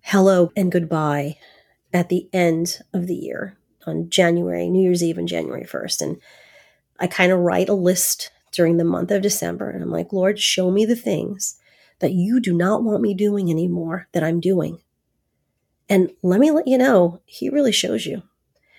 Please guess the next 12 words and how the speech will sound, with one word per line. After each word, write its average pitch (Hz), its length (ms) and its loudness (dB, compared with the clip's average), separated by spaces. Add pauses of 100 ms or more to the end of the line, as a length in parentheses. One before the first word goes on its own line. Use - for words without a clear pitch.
(120)
And 220 80 0
he'll 240 120 8
show 269 200 2
you 262 200 6
in, - 160 2
in 208 120 0
strange 208 440 2
ways. 175 560 0
For 196 140 2
me, 185 380 2
it's - 200 -4
like, 170 180 -2